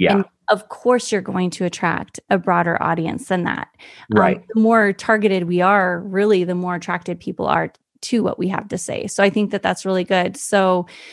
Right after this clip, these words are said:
Speaker 2: so, y-, um, so your, your target audience are people who are thinking of starting a show or thinking of
Speaker 1: Yeah.
Speaker 2: starting a business or
Speaker 1: They are starting a show. Yeah. They,
Speaker 2: <laughs>
Speaker 1: uh,
Speaker 2: or show.
Speaker 1: <laughs> right.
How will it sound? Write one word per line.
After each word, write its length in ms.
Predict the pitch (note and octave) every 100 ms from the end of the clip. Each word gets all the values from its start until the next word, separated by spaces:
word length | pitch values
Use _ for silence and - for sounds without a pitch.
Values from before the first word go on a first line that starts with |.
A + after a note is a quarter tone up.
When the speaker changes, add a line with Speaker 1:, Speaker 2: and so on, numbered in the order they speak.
| - -
Speaker 2:
so, 140 | -
y-, 200 | B3+ A3+ -
um, 260 | A3+ G#3
so 140 | G#3 C4+
your, 420 | A3 C4 C#4 C4+ -
your 260 | A3 A3 C4
target 460 | B3+ - A#3 A#3+ -
audience 500 | F#3 F#3+ G3 F#3+ -
are 140 | F#3+
people 260 | - G#3 G3
who 140 | G3
are 160 | F#3 F3+ _ -
thinking 440 | A3 A3+ C4+ C#4
of 100 | C#4
starting 420 | - B3+ B3+ C4
a 60 | C4
show 340 | - C4 B3+ -
or 100 | G#3+
thinking 380 | G#3 B3 B3 C4
of 60 |
Speaker 1:
Yeah. 60 | F#3
Speaker 2:
starting 240 | B2+ B3+ -
a 100 | B3+
business 400 | B3+ B3+ B3 -
or 260 | G#3+ G3 F#3+
Speaker 1:
They 60 |
are 120 | D3
starting 340 | B2+ - A#2 G2+
a 20 |
show. 300 | G2 F2 F2 -
Yeah. 160 | B2+ G#2
They, 240 | A2+ C#3+
Speaker 2:
<laughs> 80 | C#3+
Speaker 1:
uh, 220 | C#3+ B2
Speaker 2:
or 60 | C#4+
show. 340 | - A3+ G3+ D4+ -
Speaker 1:
<laughs> 140 | F#4+ -
right. 260 | G4+ -